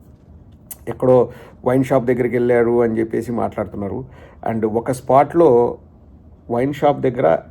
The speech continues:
ఏదో, ఆ, కరెక్ట్గా నాకు తెలియదు కానీ పది పదికి అండి, ఈవినింగ్ పది పదికి ఆ వైన్ షాప్ దగ్గర ఉన్నంట. పది నాలుగుకి ఇంకొక ప్లేస్లో ఉన్నాడు అని చెప్పేసి ఏవో సీసీ ఫుటేజ్లు రిలీజ్ చేశారంట. ఆ ప్లేస్కి ఈ వైన్ షాప్కి అరవై నాలుగు కిలోమీటర్లు ఉందంట.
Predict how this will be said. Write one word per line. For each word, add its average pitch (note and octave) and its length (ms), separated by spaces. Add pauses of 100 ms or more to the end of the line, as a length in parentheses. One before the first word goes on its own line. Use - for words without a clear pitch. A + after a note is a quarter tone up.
(140)
ఏదో, C#3 280 (140)
ఆ, A#2 160
కరెక్ట్గా B2 420
నాకు C#3 180
తెలియదు C3+ 220
కానీ C#3 180
పది D#3 400
పదికి C3 380
అండి, G#2 160
ఈవినింగ్ C3+ 720 (100)
పది B2 220
పదికి C3+ 320
ఆ C#3 60
వైన్ A#2 220
షాప్ C3+ 160
దగ్గర A2 180
ఉన్నంట. G#2 320
పది C3 340
నాలుగుకి C#3+ 360
ఇంకొక B2+ 300
ప్లేస్లో C3 360
ఉన్నాడు B2+ 380
అని A#2+ 180
చెప్పేసి C3+ 520 (420)
ఏవో C#3+ 180
సీసీ D3 320
ఫుటేజ్లు C#3 420
రిలీజ్ B2 240
చేశారంట. G2+ 340
ఆ A#2+ 300
ప్లేస్కి D3+ 720
ఈ B2+ 100
వైన్ B2 280
షాప్కి D#3 540 (140)
అరవై C3+ 200
నాలుగు B2+ 220
కిలోమీటర్లు C3 440
ఉందంట. F#2+ 280